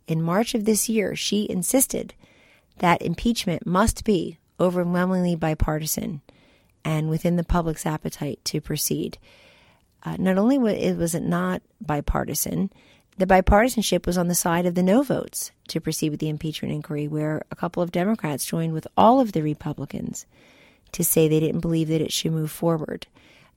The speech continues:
Impeaching a president is an extraordinary event in our constitutional democracy. As you correctly point out, Steve, it's only been done a few times in our nation's history.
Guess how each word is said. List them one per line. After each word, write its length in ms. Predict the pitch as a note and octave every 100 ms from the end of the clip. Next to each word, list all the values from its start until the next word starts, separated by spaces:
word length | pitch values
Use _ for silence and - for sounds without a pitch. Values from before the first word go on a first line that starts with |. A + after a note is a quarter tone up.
| _ _ -
Impeaching 480 | A3+ - D4+ C#4
a 60 | B3
president 440 | - A3 G3+ G3+
is 160 | - F3+
an 100 | F3+
extraordinary 1160 | F3+ - - - - - B3+ B3+ G#3 E3 D#3 D#3
event 580 | D3 D#3 D3 - - - _
in 100 | -
our 140 | D#3+ D3+
constitutional 760 | - D#3+ - - D#3+ - D#3+
democracy. 800 | D3+ D#3 D3+ - D3+ - - - - - - _
As 160 | G3 F#3+
you 100 | G3+
correctly 400 | - F#3+ - F3
point 260 | - F3+
out, 180 | F3 E3+
Steve, 440 | - E3+ D#3+ D#3 - _ _ _ _
it's 200 | - E3+
only 200 | F#3 F3+
been 140 | E3+ D#3+
done 160 | D#3+
a 60 | D#3
few 180 | - D#3
times 500 | - D3 D3 - -
in 160 | - D#3
our 60 |
nation's 380 | D3+ D3+ - D3+
history. 480 | - D3+ - -